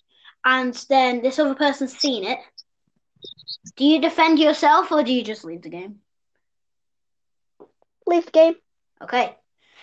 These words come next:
Speaker 1: so you go to the next game, and you get imposter again. With a friend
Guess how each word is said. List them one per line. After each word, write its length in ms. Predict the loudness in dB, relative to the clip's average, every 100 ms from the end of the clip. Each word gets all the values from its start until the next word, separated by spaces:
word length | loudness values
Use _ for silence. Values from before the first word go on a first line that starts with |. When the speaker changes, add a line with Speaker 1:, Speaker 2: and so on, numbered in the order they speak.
| _
Speaker 1:
so 280 | -2 0 0 -4
you 100 | -2
go 120 | -2
to 120 | -4 -4
the 140 | 2
next 160 | 4 4
game, 280 | 2 2 0 _ _ _ -20 -20 _ _ _ -10
and 160 | -6
you 60 | -2
get 140 | 0
imposter 380 | 0 -2 0 0
again. 300 | 2 0 -2 -14 -20 _ _ _ -20 _ _ _ _ _ _
With 320 | 0 0 0 -4
a 80 | -10
friend 360 | -4 -2 -2